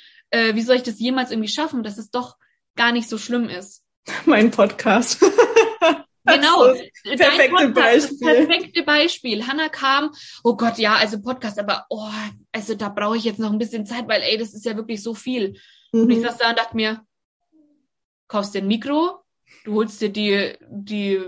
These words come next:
Speaker 1: die, die Programme, also wo du das einsprechen kannst, wo du das schneiden kannst, du holst dir den Hoster, wo du es hochladen kannst, du schreibst deinen Text, du sprichst es ein."
Speaker 2: Fertig.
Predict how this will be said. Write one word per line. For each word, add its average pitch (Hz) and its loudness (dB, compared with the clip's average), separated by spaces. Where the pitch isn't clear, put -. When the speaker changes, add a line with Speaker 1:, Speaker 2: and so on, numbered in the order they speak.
Speaker 1:
die, 180 -8
die 196 -10
Programme, 226 -2
also 202 -4
wo 190 -2
du 185 -6
das 180 -10
einsprechen 269 -4
kannst, 294 -4
wo 220 -4
du 196 -4
das 185 -8
schneiden 190 -2
kannst, 277 -2
du 220 -2
holst 202 -6
dir 196 -8
den 185 -6
Hoster, 202 -6
wo 196 -6
du 185 -6
es - -16
hochladen 247 -2
kannst, 269 -6
du 220 -12
schreibst - -8
deinen 196 -8
Text, 247 -10
du 190 -16
sprichst - -14
es - -20
ein." 208 0
Speaker 2:
Fertig. - -6